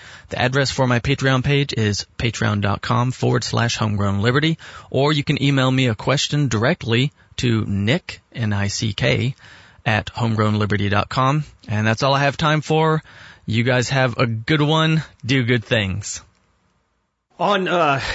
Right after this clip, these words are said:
Speaker 2: Nick's suggestion toward the end there of, y-, you know, edge habitat with, like, mulberries and things that'll bring in predatory birds. I, I'll, I'll tell you a quick story, um, that took the researchers quite a while to figure out exactly what the hell was going on.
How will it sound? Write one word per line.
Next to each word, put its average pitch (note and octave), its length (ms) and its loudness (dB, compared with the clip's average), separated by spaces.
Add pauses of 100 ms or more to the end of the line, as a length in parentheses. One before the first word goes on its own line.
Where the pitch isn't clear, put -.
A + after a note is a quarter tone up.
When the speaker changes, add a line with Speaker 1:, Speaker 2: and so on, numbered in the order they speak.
Speaker 2:
Nick's F#3 220 0
suggestion D3 480 0
toward C3 240 -2
the A#2 160 0
end B2 180 2
there A2+ 240 2
of, F#2+ 420 0 (720)
y-, B2+ 320 -2
you C#3+ 100 2
know, G#2+ 200 4
edge C#3+ 420 0
habitat G#2 800 0
with, G2+ 240 0
like, G2 180 0
mulberries G#2 520 0
and F2+ 80 -4
things G2 180 0
that'll G2 140 -4
bring G#2 240 0
in G2 400 -2
predatory B2+ 520 0
birds. F2 640 -4
I, G#2+ 220 -6
I'll, C#3 240 4
I'll C#3+ 80 2
tell F#3 160 2
you E3+ 80 4
a B2+ 40 2
quick D#3 220 0
story, A#2+ 680 0 (560)
um, A2+ 600 2 (380)
that C3+ 280 2
took G3+ 280 0
the D#3+ 120 0
researchers D3+ 600 0
quite D#3 280 0
a D3 40 0
while C#3 300 0
to C#3 80 -4
figure C3 320 -2
out B2 200 0
exactly A#2+ 520 0
what A2 140 0
the F#2+ 80 -4
hell G#2+ 180 0
was G#2 180 -2
going F2+ 300 -2
on. E2+ 300 0